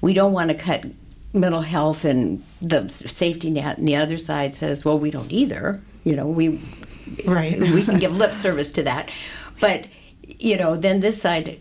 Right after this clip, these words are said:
Speaker 1: has to be able to say, "Okay, then we're gonna do this together," and not have the suspicion of, it, it always is, we always on our side think it's trying to make smaller government is the major,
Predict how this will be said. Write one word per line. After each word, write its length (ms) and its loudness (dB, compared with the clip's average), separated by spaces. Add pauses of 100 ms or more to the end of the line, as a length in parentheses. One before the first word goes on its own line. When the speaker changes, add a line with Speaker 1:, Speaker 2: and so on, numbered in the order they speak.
Speaker 1:
has 280 -4
to 160 -2
be 240 2
able 180 -2
to 160 -6
say, 300 -4
"Okay, 360 0
then 280 0
we're 140 0
gonna 220 0
do 140 -2
this 320 -4
together," 680 -4 (440)
and 220 4
not 240 2
have 480 -6
the 120 -6
suspicion 880 -4
of, 500 -4 (840)
it, 400 0
it 40 0
always 360 2
is, 160 -6 (140)
we 200 2
always 300 2 (220)
on 120 -2
our 120 -2
side 280 -4
think 200 -2
it's 220 -2 (360)
trying 300 0
to 60 0
make 280 -2
smaller 400 0
government 600 -2
is 360 -2
the 360 0 (720)
major, 880 2